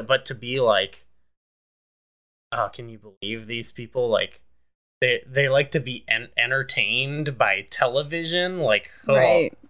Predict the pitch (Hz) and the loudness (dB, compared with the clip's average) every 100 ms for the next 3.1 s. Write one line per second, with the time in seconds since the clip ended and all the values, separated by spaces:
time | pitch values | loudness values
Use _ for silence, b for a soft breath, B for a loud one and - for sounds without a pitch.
0 | - - _ _ _ _ _ _ _ _ | -20 -20 _ _ _ _ _ _ _ _
1 | _ _ _ _ 113 143 110 - 196 170 | _ _ _ _ -2 -2 -2 2 4 4
2 | 165 160 165 156 151 120 107 - 196 180 | 4 4 4 2 0 2 0 2 2 2